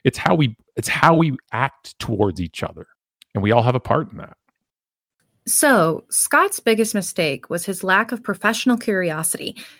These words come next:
Speaker 2: and overconfidence in his approach and product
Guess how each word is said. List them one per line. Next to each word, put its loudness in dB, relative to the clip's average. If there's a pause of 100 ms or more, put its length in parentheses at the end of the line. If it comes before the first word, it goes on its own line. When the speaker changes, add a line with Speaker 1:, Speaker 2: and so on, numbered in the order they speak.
(120)
Speaker 2:
and 2
overconfidence 2
in -12
his -12
approach -6
and -14
product 0